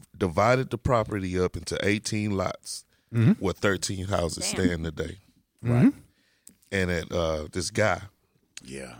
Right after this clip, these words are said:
Speaker 4: I heard about him.
Speaker 1: Nur, N I R, I don't know how the
Speaker 2: Nur
Speaker 1: fuck you say it.
Speaker 2: Goland.
Speaker 1: Nur Golden.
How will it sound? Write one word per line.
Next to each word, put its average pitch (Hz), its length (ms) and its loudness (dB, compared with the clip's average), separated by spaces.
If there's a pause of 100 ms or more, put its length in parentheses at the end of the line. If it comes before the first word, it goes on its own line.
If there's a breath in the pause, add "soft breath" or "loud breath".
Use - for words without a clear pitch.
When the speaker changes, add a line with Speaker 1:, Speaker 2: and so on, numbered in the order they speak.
(120)
Speaker 4:
I 64 60 -16
heard 67 140 -12
about 58 160 -14
him. 85 340 -6
Speaker 1:
Nur, 160 420 4 (200)
N 151 180 4
I 135 160 4
R, 90 360 2
I - 20 -8
don't 110 180 2
know 90 80 0
how 95 200 -2
the 131 100 0
Speaker 2:
Nur 147 160 6
Speaker 1:
fuck 113 60 -8
you 107 40 2
say 147 60 6
it. 143 80 8
Speaker 2:
Goland. 85 500 2 (160)
Speaker 1:
Nur 92 360 4
Golden. 90 600 0